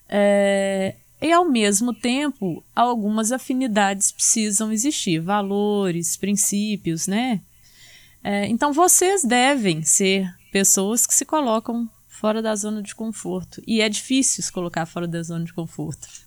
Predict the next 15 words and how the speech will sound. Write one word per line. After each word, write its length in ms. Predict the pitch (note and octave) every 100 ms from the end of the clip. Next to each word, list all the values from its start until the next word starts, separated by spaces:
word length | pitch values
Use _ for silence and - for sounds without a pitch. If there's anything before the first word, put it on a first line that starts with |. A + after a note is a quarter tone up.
| -
porque 240 | G3 -
é 120 | A3 G#3+
inseguro, 760 | A3 - A3+ G3+ A3 G#3 F#3 -
é 40 |
incerto, 640 | G3+ G3+ - G#3+ G3 F3+ G3+
a 60 | F#3+
gente 280 | G3+ G3
fica 180 | - G3+
sem 160 | G3 G3+
saber 340 | G#3 F#3+ F#3+
direito 380 | F3+ F#3 F#3 F#3
como 400 | - G3+ G3+ F#3+
agir. 540 | F#3+ F#3 F3 F#3 G3 - - - - - - - _
Agora, 680 | A3+ G#3 A3 A3+ A3+ A#3 A#3 - _ _ _
é, 800 | A3+ A3+ A3 A3 G#3 G3+ F#3+ F3+